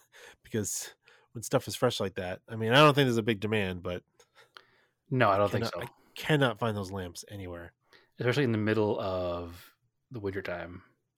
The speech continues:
Speaker 1: Yeah.
Speaker 2: I don't think a lot of people are rushing out to, uh, go pick and pull in Massachusetts. So, yeah, their website is terrible, but I love it.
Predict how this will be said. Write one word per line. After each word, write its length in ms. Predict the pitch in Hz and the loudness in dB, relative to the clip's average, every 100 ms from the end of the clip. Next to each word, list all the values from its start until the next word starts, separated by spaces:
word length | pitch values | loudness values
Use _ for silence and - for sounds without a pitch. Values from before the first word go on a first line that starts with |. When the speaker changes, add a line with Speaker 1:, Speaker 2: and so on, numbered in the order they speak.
| _ _ _ _ | _ _ _ _
Speaker 1:
Yeah. 180 | - - - _ - | -14 -14 -16 _ -10
Speaker 2:
I 60 | 101 | -8
don't 100 | 90 | -6
think 160 | 95 | -4
a 20 | |
lot 140 | 92 90 | -4 -4
of 60 | |
people 200 | 104 98 90 | -6 -6 -6
are 60 | |
rushing 320 | 90 90 107 | -6 -6 -8
out 220 | 92 98 - - | -10 -14 -16 -16
to, 260 | 101 95 | -14 -10
uh, 240 | 92 92 95 127 _ - | -8 -8 -10 -14 _ -8
go 120 | 113 | -8
pick 260 | - - - | -8 -12 -10
and 120 | 95 | -10
pull 300 | 95 87 92 | -8 -8 -8
in 180 | 92 92 | -12 -12
Massachusetts. 680 | 90 85 - 107 117 - - - _ _ _ _ _ _ _ - _ _ _ _ _ _ _ | -12 -12 -14 -14 -16 -16 -20 -20 _ _ _ _ _ _ _ -20 _ _ _ _ _ _ _
So, 300 | - - 87 - - _ _ _ - _ _ 906 _ _ _ _ _ _ _ _ _ _ _ _ _ _ _ - _ _ | -16 -14 -14 -16 -20 _ _ _ -20 _ _ _ _ _ _ _ _ _ _ _ _ _ _ _ _ _ _ -20 _ _
yeah, 120 | 110 95 | -14 -10
their 260 | 110 101 | -8 -6
website 320 | 95 95 110 | -6 -8 -10
is 80 | 120 | -12
terrible, 340 | - 107 107 104 | -10 -8 -6 -6
but 100 | 113 | -8
I 40 | |
love 200 | 123 | -8
it. 60 | 127 | -10